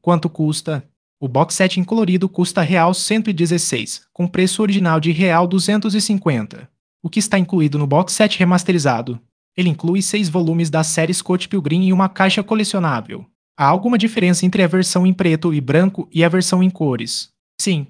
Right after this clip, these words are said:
a versão colorida oferece uma experiência de leitura diferente da versão em preto e branco. A edição remasterizada é boa para novos leitores?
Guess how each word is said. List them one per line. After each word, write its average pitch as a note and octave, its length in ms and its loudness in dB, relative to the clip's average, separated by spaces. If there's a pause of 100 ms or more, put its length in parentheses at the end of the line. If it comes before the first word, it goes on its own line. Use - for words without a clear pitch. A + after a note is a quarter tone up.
a D3 100 -2
versão E3 340 -2
colorida G3 400 -2
oferece F#3 440 -2
uma F3 100 -2
experiência F3 560 -2
de D#3+ 100 -2
leitura G3 380 -2
diferente G#3 540 -2
da F#3 100 0
versão F3 320 -2
em F3+ 80 0
preto D#3+ 540 -4
e D#3+ 80 -6
branco. B2+ 500 -8 (260)
A D#3 120 2
edição F3+ 320 2
remasterizada G3 720 2
é - 20 0
boa C3+ 220 0
para D3+ 180 -2
novos D#3 380 0
leitores? D3 680 -4